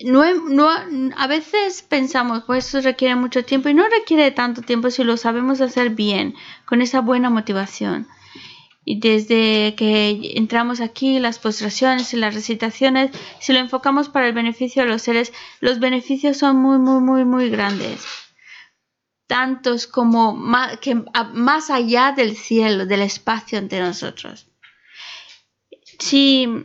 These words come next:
porque nosotros tenemos problemas, tenemos diferentes tipos de problemas. Problemas a nivel personal,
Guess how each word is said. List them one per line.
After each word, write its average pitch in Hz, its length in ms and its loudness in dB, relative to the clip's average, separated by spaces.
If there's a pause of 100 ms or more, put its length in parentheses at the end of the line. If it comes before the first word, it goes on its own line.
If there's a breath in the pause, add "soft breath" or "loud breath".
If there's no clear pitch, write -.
(1400)
porque 240 280 0
nosotros 262 560 0
tenemos 254 400 0
problemas, 170 720 -4
tenemos 262 400 2
diferentes 240 500 -2
tipos 208 320 -6 (400)
de 202 100 0
problemas. 175 560 -6
Problemas 226 720 0
a 240 40 -4
nivel 214 520 0 (280 loud breath)
personal, 220 680 0